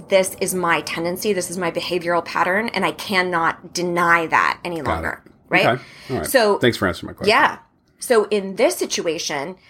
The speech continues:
Speaker 1: we're talking about, like, she's super clear. "I don't trust people. And I want to.
Speaker 2: Mm-hmm.
Speaker 1: I want to start."
Speaker 2: Got it.
Speaker 1: So she's already had an identity of, "I don't trust people," that clearly is not what she wants to continue to foster.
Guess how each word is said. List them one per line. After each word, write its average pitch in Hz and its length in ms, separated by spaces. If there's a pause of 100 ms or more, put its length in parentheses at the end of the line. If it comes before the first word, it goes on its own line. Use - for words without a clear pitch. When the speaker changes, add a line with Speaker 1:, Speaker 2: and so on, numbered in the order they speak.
(140)
Speaker 1:
we're 226 180
talking 226 380
about, 165 280
like, 170 120
she's - 360
super 240 680
clear. 104 420
"I - 140
don't 185 120
trust 160 200
people. 95 420 (360)
And 247 600 (420)
I 214 100
want 196 300
to. - 260 (140)
Speaker 2:
Mm-hmm. 104 480
Speaker 1:
I 98 80
want 208 220
to 190 120
start." - 420 (360)
Speaker 2:
Got - 200
it. - 60
Speaker 1:
So 202 120
she's 285 300
already 226 520 (260)
had 247 420 (160)
an 190 100
identity 170 800 (100)
of, 170 320
"I 151 140
don't 196 160
trust 277 280
people," 165 480 (320)
that - 200
clearly 247 520
is 190 160
not 185 240
what 190 80
she - 140
wants 175 260
to - 80
continue 196 600
to 165 80
foster. - 680